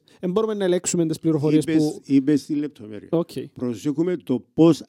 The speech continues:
Speaker 2: αντιδρούμε
Speaker 1: Στην
Speaker 2: σε αυ-,
Speaker 1: πληροφορία.
Speaker 2: μπράβο,
Speaker 1: Οκ.
Speaker 2: στην πληροφορία. Εάν δι-, αν, ε, δημιουργήσω μια αυτομιλία, η οποία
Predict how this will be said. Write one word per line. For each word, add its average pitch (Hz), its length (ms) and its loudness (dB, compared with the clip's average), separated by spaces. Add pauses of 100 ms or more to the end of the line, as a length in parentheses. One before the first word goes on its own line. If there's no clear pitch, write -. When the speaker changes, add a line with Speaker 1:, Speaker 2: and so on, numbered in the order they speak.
Speaker 2:
αντιδρούμε 110 1200 -6 (160)
Speaker 1:
Στην - 220 -6
Speaker 2:
σε 160 60 -4
αυ-, 160 80 -2
Speaker 1:
πληροφορία. 139 440 -4 (140)
Speaker 2:
μπράβο, 104 380 -12
Speaker 1:
Οκ. 160 100 0
Speaker 2:
στην 175 120 -2
πληροφορία. 131 440 -2 (760)
Εάν 180 380 -4
δι-, 202 200 -6
αν, 180 460 -8 (120)
ε, 131 420 -6
δημιουργήσω 143 720 0
μια 135 180 -2
αυτομιλία, 139 960 -2 (640)
η 147 140 4
οποία 135 600 0